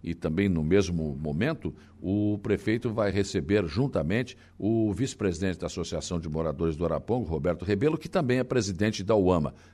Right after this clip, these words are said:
Neste mesmo encontro, o prefeito assina a cessão de uso de uma sala onde vai funcionar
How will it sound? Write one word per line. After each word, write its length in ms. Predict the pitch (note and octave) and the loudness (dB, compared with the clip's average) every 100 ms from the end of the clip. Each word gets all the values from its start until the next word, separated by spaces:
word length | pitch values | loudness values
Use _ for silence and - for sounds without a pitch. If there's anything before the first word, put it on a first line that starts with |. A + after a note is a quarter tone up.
| - | 0
Neste 280 | B2 C3 B2+ | 2 2 0
mesmo 520 | C3+ F#3 B2+ B2 G#2+ | 2 0 0 2 2
encontro, 520 | G2+ G2 E3+ F3 G#2+ - - | 0 0 0 0 -4 -6 -10
o 80 | F#2+ | -6
prefeito 560 | F#2+ A2+ - C3+ C#3+ - | 0 0 2 0 0 -4
assina 500 | A2+ - C3+ D3 C#3 - - - | -2 -2 0 0 -2 -4 -16 -4
a 120 | A2 | -2
cessão 440 | - A#2 - G3 | 2 0 2 0
de 100 | C3+ | 2
uso 320 | C3+ C#3 A#2+ G2+ - - | 4 4 2 -8 -12 -6
de 140 | G2 | 0
uma 180 | D3 C3+ | 0 0
sala 540 | - - D3 A#2 D#2 - - | 0 4 6 6 2 -2 -2
onde 260 | G#2+ G#2 | 0 0
vai 300 | E2+ C#2+ C#3 | 0 4 4
funcionar 680 | D#3 D3+ - D3 A#2 G#2+ G#2 | 2 -4 -2 0 2 2 2